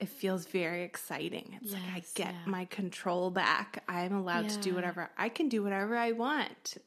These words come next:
Speaker 1: Um,
Speaker 2: Yep.
Speaker 1: and so, yeah, that control thing is really useful to <laughs> notice. Um,
Speaker 2: Yes, yeah, it so
Speaker 1: Yeah.
Speaker 2: is. Yeah, yeah.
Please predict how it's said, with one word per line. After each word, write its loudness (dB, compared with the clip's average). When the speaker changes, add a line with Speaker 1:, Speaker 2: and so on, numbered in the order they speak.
Speaker 1:
Um, 4
Speaker 2:
Yep. -4
Speaker 1:
and -2
so, 2
yeah, 0
that -6
control -2
thing 0
is -2
really 0
useful -2
to 0
<laughs> 4
notice. 0
Um, 6
Speaker 2:
Yes, 2
yeah, 0
it -4
so 0
Speaker 1:
Yeah. 6
Speaker 2:
is. 0
Yeah, 0
yeah. -6